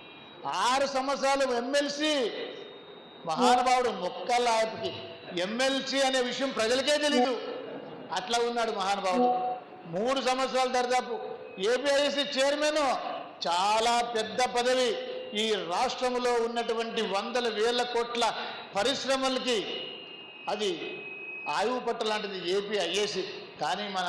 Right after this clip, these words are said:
రాయదుర్గానికి ఒరగబెట్టింది ఏంది లేదు, ఏది మాట్లాడితే మాట్లాడేది లేని నత్తి "ఎంత, ఎంత, ఎంత" అని. అంత తప్పితే మాట్లాడగలనటువంటి వ్యక్తి నన్ను తిట్టిస్తాడు.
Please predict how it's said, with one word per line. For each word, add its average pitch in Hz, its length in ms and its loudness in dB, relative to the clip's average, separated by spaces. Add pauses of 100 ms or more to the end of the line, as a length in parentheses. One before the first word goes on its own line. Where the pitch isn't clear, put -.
రాయదుర్గానికి 202 600 -2
ఒరగబెట్టింది 185 720 -2 (100)
ఏంది 185 440 0
లేదు, 151 200 -6 (600)
ఏది 233 240 2
మాట్లాడితే 233 500 0
మాట్లాడేది 220 560 2
లేని 214 180 -2
నత్తి 196 720 -2
"ఎంత, 196 180 0 (320)
ఎంత, 220 340 2 (160)
ఎంత" 226 200 -2
అని. 165 260 -2 (680)
అంత 214 240 -2
తప్పితే 240 460 2
మాట్లాడగలనటువంటి 247 1040 2
వ్యక్తి 247 340 2 (880)
నన్ను 254 220 0
తిట్టిస్తాడు. 277 560 0